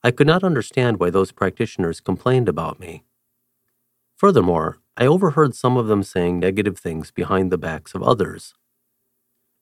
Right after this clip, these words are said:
Even an upright non-practitioner would not do something like that. So how could a practitioner? Because of my resentment, I appeared cold when talking with others. I pondered whether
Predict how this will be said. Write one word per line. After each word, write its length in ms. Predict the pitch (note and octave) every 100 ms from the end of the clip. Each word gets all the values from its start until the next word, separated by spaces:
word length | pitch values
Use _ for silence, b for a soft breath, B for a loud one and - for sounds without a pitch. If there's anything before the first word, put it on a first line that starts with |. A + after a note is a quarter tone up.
| _
Even 260 | - F3 G3
an 160 | C#3+ -
upright 520 | C3 - A2+ A2+ G2+
non-practitioner 960 | - A2 C3 B2+ F#2 - E2+ - E2+ D#2
would 160 | E2+
not 220 | F2 F#2 -
do 140 | F#2
something 360 | - E2 - D2+
like 240 | D2+ D#2
that. 260 | E2 E2 - _ _ _ _ _
So 160 | - A#2
how 240 | - D3
could 200 | D3 A#2
a 60 | G#2+
practitioner? 760 | - G2 - - - D#2+ - - _ _ _ _ _ _ _ _ _ _ _ _ _ _ -
Because 380 | B2+ - F#3+
of 100 | G3
my 140 | C#3+ A2
resentment, 800 | F2+ F#2 F#2+ G#2 - D#2+ - _ _ -
I 120 | G#2+
appeared 420 | B2+ - G#2+ G2
cold 460 | - D3 A2+ F2+ F2
when 220 | F2+ F2
talking 380 | - F2+ - D#2+
with 160 | D#2
others. 440 | G#2+ E2 C2+ - _ _ _ _ _ _ _ _ _
I 120 | A#2
pondered 440 | B2 F3 G3 F#3 B2+
whether 320 | A2+ A#2